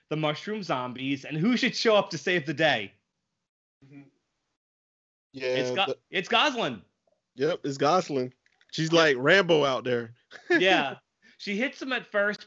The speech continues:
Speaker 1: with some butter packets, but then she whips out a flamethrower.
Speaker 2: Yeah. <laughs> So I'm still wondering, Mike, hmm, who wrote this one? <laughs>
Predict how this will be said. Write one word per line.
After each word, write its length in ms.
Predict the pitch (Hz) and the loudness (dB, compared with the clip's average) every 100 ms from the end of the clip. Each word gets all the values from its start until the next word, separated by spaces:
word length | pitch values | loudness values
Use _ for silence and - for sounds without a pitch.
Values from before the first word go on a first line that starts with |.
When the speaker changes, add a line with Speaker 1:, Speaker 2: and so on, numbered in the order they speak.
| 170 | -6
Speaker 1:
with 180 | 175 | -6
some 260 | - 160 143 113 | -4 -6 -6 0
butter 260 | 165 185 | 0 0
packets, 640 | 143 156 - 127 127 - - _ - _ | -2 -4 -4 -6 -10 -12 -20 _ -20 _
but 100 | 156 | -4
then 180 | 165 208 | -2 -2
she 160 | - 214 | -4 0
whips 240 | 185 - | -2 0
out 80 | 165 | -4
a 40 | |
flamethrower. 760 | 151 160 160 165 - 127 104 95 _ _ _ _ _ - | -4 -2 -2 -4 -4 -4 -4 -8 _ _ _ _ _ -4
Speaker 2:
Yeah. 460 | 131 127 123 127 - - | -2 0 -2 -4 -4 -2
<laughs> 460 | 349 - 359 349 - - - - | -2 0 -4 -4 -10 -14 -20 -16
So 200 | - 180 170 | 0 2 4
I'm 160 | 196 | 2
still 460 | 202 - 254 285 277 | 0 -6 -2 -2 -2
wondering, 560 | 262 262 269 233 196 165 | -2 -2 -2 -2 -2 0
Mike, 320 | 160 156 151 160 | 0 2 0 -6
hmm, 420 | 190 208 185 151 | -8 -4 -2 -2
who 220 | 147 226 | -2 -2
wrote 320 | 226 190 220 160 | 2 2 2 2
this 220 | 208 190 | 2 2
one? 360 | 147 139 120 113 _ 147 | -4 -4 -6 -14 _ -20
<laughs> 580 | - - - 453 - | -20 -20 -4 -4 -4